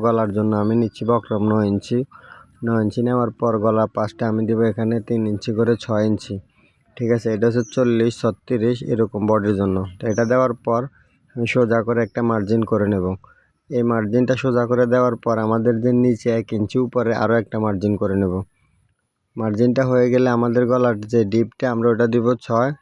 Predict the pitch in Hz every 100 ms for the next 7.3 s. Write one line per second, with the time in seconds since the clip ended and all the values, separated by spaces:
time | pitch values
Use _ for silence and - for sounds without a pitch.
0 | - - 117 117 120 110 120 123 113 117
1 | 117 117 110 107 - 113 110 117 110 107
2 | 113 104 107 95 104 107 107 113 117 -
3 | 117 123 107 98 104 92 - 95 - -
4 | - - - - 127 120 117 123 131 123
5 | 131 135 131 120 - 117 117 113 123 120
6 | 120 120 117 113 120 117 - _ _ _
7 | _ 123 120